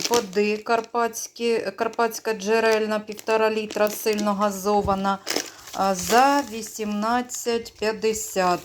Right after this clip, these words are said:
І купила сосиски хот-дог. Е, на них зараз, е, в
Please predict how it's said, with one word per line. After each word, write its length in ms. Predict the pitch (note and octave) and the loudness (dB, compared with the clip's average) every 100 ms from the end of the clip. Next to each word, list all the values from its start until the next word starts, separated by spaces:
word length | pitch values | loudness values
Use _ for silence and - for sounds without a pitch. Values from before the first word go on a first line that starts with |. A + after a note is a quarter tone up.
| - | -2
І 140 | C#4+ | 0
купила 540 | E4 B3 - C4 C4+ B3 | 0 -2 0 2 4 2
сосиски 680 | - A3 - B3 - - G#3+ | 0 -4 -2 -4 -4 -2 -4
хот-дог. 800 | G#3+ G3+ G3 E3+ G#3 B3 D4+ - _ _ _ _ _ _ _ _ _ _ - | -2 -4 -4 -2 2 2 0 -4 _ _ _ _ _ _ _ _ _ _ -4
Е, 200 | G#3 G#3+ | 0 2
на 180 | A3 A3+ | 2 2
них 220 | A#3 G#3 | 0 -2
зараз, 540 | G3 G#3 G3+ G3+ - | 2 4 4 0 -4
е, 320 | G3 G3 G3 | -2 0 0
в 100 | F#3+ | 0